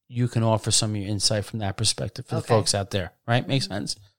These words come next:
Speaker 1: We've talked about it, that part of your healing process, recovery process, whatever it is that you may want to call it, that you feel that the next step for you is to get back to exercising on the regular basis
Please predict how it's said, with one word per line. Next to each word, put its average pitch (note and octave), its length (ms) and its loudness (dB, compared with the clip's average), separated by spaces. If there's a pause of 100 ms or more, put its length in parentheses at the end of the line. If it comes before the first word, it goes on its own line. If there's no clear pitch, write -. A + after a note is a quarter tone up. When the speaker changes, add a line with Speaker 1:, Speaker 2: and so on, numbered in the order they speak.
(520)
Speaker 1:
We've A#2+ 140 -12
talked E3 280 2
about C#3+ 240 2
it, - 500 -10
that A#2+ 220 0
part C3+ 480 2
of A#2+ 180 2
your A#2 300 2
healing C3 480 2
process, A#2 720 0
recovery A2 500 0
process, G#2 680 -2
whatever A2 280 -2
it A2 60 -2
is G#2 180 2
that - 180 -6
you G#2 60 -2
may G#2 100 2
want G2 160 -4
to G2 40 -10
call A#2+ 300 2
it, - 200 -6
that - 200 -2
you A#2 160 -2
feel A#2 260 0
that G#2 120 2
the A2 80 0
next A2 400 0
step G#2+ 480 -2 (180)
for G#2 140 -6
you G#2+ 480 -2 (240)
is - 160 -2
to - 80 -4
get G#2+ 220 -2
back A2+ 220 2
to - 120 -6 (100)
exercising G#2+ 720 -2
on G#2 140 -6
the G#2 80 -8
regular A#2 300 -2
basis A2 580 -2